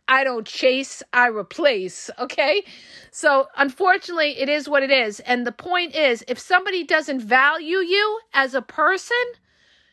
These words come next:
you don't want that person in your life anyway. You should never, ever, ever chase somebody, because it will only get worse to the point where they, they will treat you more and more like garbage,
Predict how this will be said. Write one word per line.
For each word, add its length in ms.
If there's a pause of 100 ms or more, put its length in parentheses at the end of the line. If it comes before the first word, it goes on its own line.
(160)
you 400
don't 360
want 380
that 260
person 580
in 240
your 240
life 520 (180)
anyway. 600
You 240
should 220
never, 600
ever, 480
ever 320
chase 460
somebody, 720 (320)
because 280
it 120
will 240
only 480
get 260
worse 400
to 140
the 100
point 600
where 100
they, 220
they 220
will 140
treat 440
you 160
more 360
and 140
more 240
like 320
garbage, 720